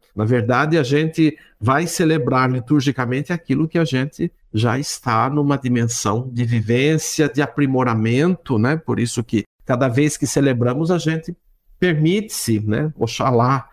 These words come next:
permitamos redescobrir ou, ou descobrir ou aprofundar uma faceta nova do mistério.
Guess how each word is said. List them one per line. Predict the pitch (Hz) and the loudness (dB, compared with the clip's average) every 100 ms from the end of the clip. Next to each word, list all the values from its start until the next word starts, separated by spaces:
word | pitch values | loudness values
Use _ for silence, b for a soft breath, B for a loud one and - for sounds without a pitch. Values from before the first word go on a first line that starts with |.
| _ - | _ -2
permitamos | 139 139 123 - 151 151 131 - - - | 0 0 -2 0 2 2 0 -4 -14 -10
redescobrir | 110 143 170 185 - 185 151 127 165 208 | 0 2 4 2 0 0 0 2 2 4
ou, | 202 190 170 151 | 4 2 0 2
ou | 156 156 147 | 4 4 2
descobrir | 151 196 - 175 131 147 185 196 | 0 0 0 0 2 2 2 4
ou | 175 | 2
aprofundar | 160 160 165 - 156 123 120 147 156 _ _ | 0 -2 -4 0 0 2 0 0 -4 _ _
uma | - 131 143 | -4 -4 -2
faceta | 151 - 143 143 | -4 -2 -2 0
nova | 131 120 | 0 0
do | 123 123 | -2 -2
mistério. | 151 - - 95 71 | -2 -2 -2 -2 -2